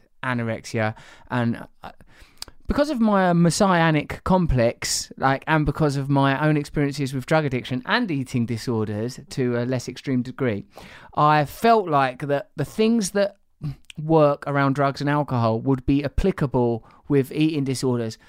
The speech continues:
I've found that it is extremely complicated in a way that's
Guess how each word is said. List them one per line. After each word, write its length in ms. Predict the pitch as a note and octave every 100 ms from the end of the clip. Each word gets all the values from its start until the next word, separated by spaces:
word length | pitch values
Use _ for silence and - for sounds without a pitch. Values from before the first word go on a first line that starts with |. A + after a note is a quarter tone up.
| - - -
I've 260 | E3+ A3+ A3+
found 280 | G#3+ G3 D3+
that 80 |
it 120 | C#3 C#3
is 120 | C3+
extremely 920 | B2+ - - - F#3 G#3 G#3 G3 F#3
complicated 920 | - F#3 G3 F#3 D3 C3 A#2+ A#2 A2+
in 120 | C3
a 40 | C3+
way 300 | D3 D#3+ D#3
that's 540 | C#3+ C#3 - C3+ -